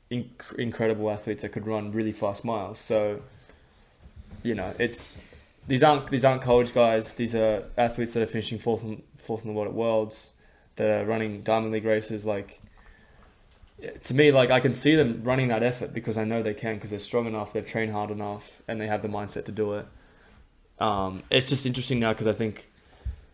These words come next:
opportunities to run races at altitude are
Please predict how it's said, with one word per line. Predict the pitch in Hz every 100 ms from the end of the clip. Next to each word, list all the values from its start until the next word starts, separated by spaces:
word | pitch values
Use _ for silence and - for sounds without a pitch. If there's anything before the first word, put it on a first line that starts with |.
| _ _ _ _ _ _ _ -
opportunities | - 135 135 139 143 139
to | 120
run | 117 117 107 98
races | 107 117 117 107
at | 104 -
altitude | 110 110 - 107
are | 101 98 98